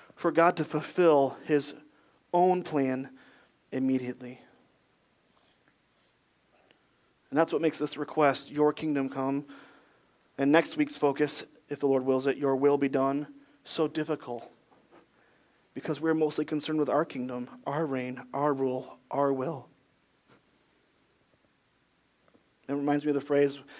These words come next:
hearing, growing up hearing this, um, "Watch your mouth." We better be careful what we're praying about because we're saying, "Your kingdom come," but do we mean that? See, most of us, when we engage prayer, and I've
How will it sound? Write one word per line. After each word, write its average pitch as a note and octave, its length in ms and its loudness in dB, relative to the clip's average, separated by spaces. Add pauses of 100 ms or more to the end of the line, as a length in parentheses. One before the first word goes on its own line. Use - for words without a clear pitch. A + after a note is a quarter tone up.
(380)
hearing, D#3 420 0
growing D3 320 2
up D3 100 0
hearing D3+ 260 6
this, D3+ 260 4
um, C#3+ 180 2
"Watch D3+ 240 0
your D#3+ 80 2
mouth." D#3+ 420 4 (920)
We D#3+ 100 0
better D#3 240 8
be D3+ 280 0
careful E3 360 4
what D#3+ 140 6
we're E3+ 140 6
praying F#3 280 0
about C3+ 320 0
because C#3+ 240 -4
we're D#3+ 120 -2
saying, E3+ 320 0
"Your D#3+ 100 2
kingdom E3 280 0
come," E3+ 180 -2
but D3+ 100 2
do D#3+ 80 2
we E3 100 6
mean D#3+ 240 4
that? E3+ 280 -2 (1700)
See, F3 140 0
most G#3 220 4
of F#3 80 4
us, F3 160 4
when F3 80 2
we F3+ 80 2
engage E3+ 340 4
prayer, E3 260 8
and E3 80 8
I've D#3+ 220 4